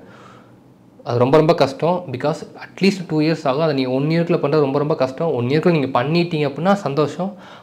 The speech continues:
but பண்ணல அப்படின்னா நல்லா தெரிஞ்சுக்கோங்க, அங்க risk probability ரொம்ப ரொம்ப அதிகம் அவங்க offer வச்சுக்கிறதுக்கு. Fine. So second probability அது என்ன அப்படின்னா, நல்லா தெரிஞ்சுக்கோங்க, நமக்கு ஒரு பொண்ணு கூட நிச்சயதார்த்தம் ஆயிடுச்சு,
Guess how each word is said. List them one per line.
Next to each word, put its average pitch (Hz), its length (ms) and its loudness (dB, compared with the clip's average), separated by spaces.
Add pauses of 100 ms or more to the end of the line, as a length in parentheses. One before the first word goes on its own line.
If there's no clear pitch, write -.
(120)
but 120 200 2
பண்ணல 151 320 2
அப்படின்னா 151 200 -4
நல்லா 143 280 -2
தெரிஞ்சுக்கோங்க, 135 540 -4
அங்க 120 180 -4
risk 123 320 -6
probability 123 460 0
ரொம்ப 123 240 -2
ரொம்ப 131 180 0
அதிகம் 117 300 -4
அவங்க 123 180 -2
offer 117 200 -2
வச்சுக்கிறதுக்கு. 113 460 -8 (340)
Fine. - 120 -14 (600)
So - 240 -4 (500)
second 180 240 2
probability 127 400 2
அது 160 160 4
என்ன 180 160 4
அப்படின்னா, 151 180 0
நல்லா 156 200 4
தெரிஞ்சுக்கோங்க, 131 540 -6 (340)
நமக்கு 156 320 4
ஒரு 147 160 6
பொண்ணு 151 140 0
கூட 160 140 0
நிச்சயதார்த்தம் 135 400 0
ஆயிடுச்சு, 113 320 -4